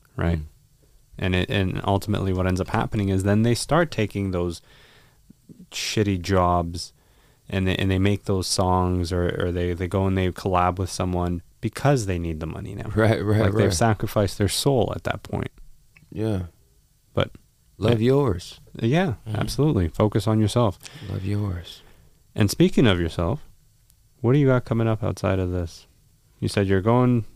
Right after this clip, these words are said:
Speaker 1: you're doing some, some stuff around the States. You got a new
Speaker 2: Yeah.
Speaker 1: album coming.
Speaker 2: Yes, sir.
Speaker 1: When does that one drop? Can you say?
Speaker 2: Um,
Speaker 1: Can you say?
Speaker 2: Yeah, absolutely. Um, the, the only thing is I don't have a firm date,
Speaker 1: Okay.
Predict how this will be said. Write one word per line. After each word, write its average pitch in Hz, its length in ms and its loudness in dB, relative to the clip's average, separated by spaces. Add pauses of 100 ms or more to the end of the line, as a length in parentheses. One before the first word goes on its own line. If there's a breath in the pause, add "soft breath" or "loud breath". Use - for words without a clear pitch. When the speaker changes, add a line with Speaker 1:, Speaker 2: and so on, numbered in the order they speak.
Speaker 1:
you're 101 120 -4
doing 113 220 2
some, 110 340 0
some 110 160 -4
stuff - 260 -2
around 101 220 4
the 92 80 0
States. 98 680 0
You 101 100 -2
got 101 120 6
a 107 40 8
new 107 160 6
Speaker 2:
Yeah. 104 80 4
Speaker 1:
album 104 320 2
coming. 104 360 2 (140)
Speaker 2:
Yes, 98 180 4
sir. 170 460 4
Speaker 1:
When 110 100 2
does 104 120 4
that 98 160 4
one 98 120 0
drop? 82 300 -4 (300 loud breath)
Can 101 100 0
you 98 80 6
say? 92 160 6
Speaker 2:
Um, 85 180 4
Speaker 1:
Can 90 100 0
you 92 80 0
say? 107 260 0 (140 loud breath)
Speaker 2:
Yeah, 139 360 6
absolutely. 117 720 2
Um, 101 640 4 (260 loud breath)
the, 120 260 4 (180)
the 113 100 4
only 147 240 6
thing 143 220 4
is 127 280 4
I 113 80 4
don't 120 240 2
have 110 240 2
a 98 60 4
firm 107 420 2
date, 110 400 4
Speaker 1:
Okay. 117 220 0